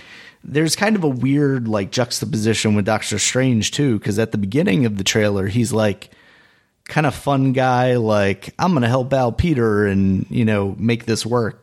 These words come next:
'cause, like, Wong's going off into the thing and he's, like, winking at Peter, like, "Ah, nah, we're totally not gonna erase the, the entire world's memory of Spider-Man or anything like that."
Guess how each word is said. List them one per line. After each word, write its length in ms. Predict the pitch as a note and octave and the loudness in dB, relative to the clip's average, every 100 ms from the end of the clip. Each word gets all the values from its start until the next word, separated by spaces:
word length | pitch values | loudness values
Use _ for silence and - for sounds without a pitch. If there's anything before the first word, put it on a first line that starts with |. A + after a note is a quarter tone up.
| _ - | _ -8
'cause, 200 | G#2 F#2+ | -6 -2
like, 180 | F#2+ | -4
Wong's 420 | G2+ G#2 A2+ G#2+ F#2+ | -2 0 2 2 2
going 220 | A2 G#2+ | 2 2
off 180 | G#2 - | 0 0
into 160 | G#2 | 0
the 100 | G2 | 0
thing 280 | - A2 A2 | 0 2 2
and 80 | G2+ | 2
he's, 140 | G2 | 0
like, 260 | F#2 F#2 - - - _ | -2 -6 -8 -20 -20 _
winking 320 | G#2 A2 G#2 | -2 0 2
at 100 | G#2+ | 0
Peter, 240 | G#2+ A#2+ G#2+ | 0 0 2
like, 160 | G2+ G#2 | 2 2
"Ah, 200 | G#2+ G#2 | 2 2
nah, 320 | G#2 G2+ G2 | 2 2 2
we're 260 | G#2 G#2+ G2 | 2 2 0
totally 380 | - C3 G2+ | -2 -2 -2
not 220 | F#2+ F#2+ F2+ | -2 -2 -2
gonna 220 | G2 F#2+ | -2 -2
erase 360 | F2 F#2 F#2+ - | -2 -4 -4 -6
the, 360 | A2 G2+ F2+ - - - - _ - | -4 -4 -6 -12 -20 -20 -20 _ -4
the 160 | G#2+ | 0
entire 400 | G#2 F#2+ G#2 G2+ | 0 0 0 0
world's 420 | G2+ G#2 G#2 G2 G2 | 0 0 0 -2 0
memory 540 | G2+ G2+ G2 F#2 F#2+ | 2 2 2 0 0
of 140 | F2+ | -2
Spider-Man 580 | - G2 G#2+ G2 F2+ F2 | -2 0 2 2 0 0
or 140 | F2+ F2+ | 2 0
anything 340 | F2 - F#2 | 0 -2 -4
like 200 | F2+ E2+ | -4 -6
that." 360 | F2+ F2 F#2+ | -4 -2 -4